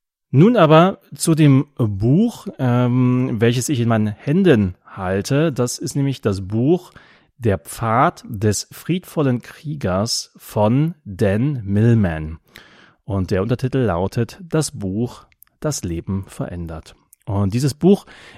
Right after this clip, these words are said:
ist mir empfohlen worden vor über einem Jahr von einer Podcast-Hörerin, die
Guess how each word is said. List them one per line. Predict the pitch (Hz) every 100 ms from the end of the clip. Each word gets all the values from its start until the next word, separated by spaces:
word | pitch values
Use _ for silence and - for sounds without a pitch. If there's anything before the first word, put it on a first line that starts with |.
| -
ist | 147 -
mir | 143
empfohlen | 117 110 - 165 208 135 98
worden | 92 95 101 110 127
vor | - 131 -
über | 180 175 160
einem | 139 110 101
Jahr | 95 90 104 160
von | 135
einer | 107 98
Podcast-Hörerin, | - 92 - - 95 98 - 104 117 123 156 147
die | 123 131